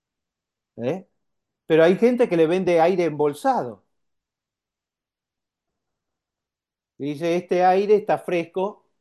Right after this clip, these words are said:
¿eh? Este aire fresco se lo trajimos especialmente de, del valle, ¿eh? De la luna",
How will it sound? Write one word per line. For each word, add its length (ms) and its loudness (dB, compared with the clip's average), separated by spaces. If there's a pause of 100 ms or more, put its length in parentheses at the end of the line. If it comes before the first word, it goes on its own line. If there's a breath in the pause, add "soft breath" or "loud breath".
(260)
¿eh? 280 -6
Este 240 -2
aire 260 2
fresco 460 -2
se 160 -6
lo 200 -2
trajimos 480 -6
especialmente 1040 -4 (640)
de, 540 2
del 260 0
valle, 680 0 (920)
¿eh? 240 -8
De 120 0
la 140 4
luna", 580 0